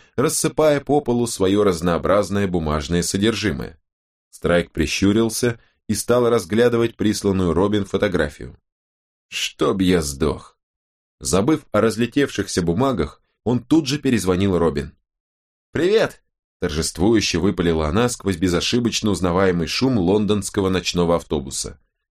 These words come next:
Стук и рёв двигателя, скрежет тормозов, жестяное динь звонка и непременный пьяный смех молодёжной компании,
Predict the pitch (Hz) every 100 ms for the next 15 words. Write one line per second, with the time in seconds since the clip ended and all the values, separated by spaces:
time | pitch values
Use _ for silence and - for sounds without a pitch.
0 | - - - 123 101 98 90 71 107 120
1 | 107 113 110 - _ - - 120 104 98
2 | 92 85 78 82 120 - _ _ 90 117
3 | - 127 135 98 82 117 107 85 87 85
4 | - 139 - 120 131 131 117 113 104 135
5 | 123 123 - 85 110 104 90 82 - 90
6 | 135 - - _ _ _ - 120 98 78
7 | 110 92 101 98 90 85 82 67 58 -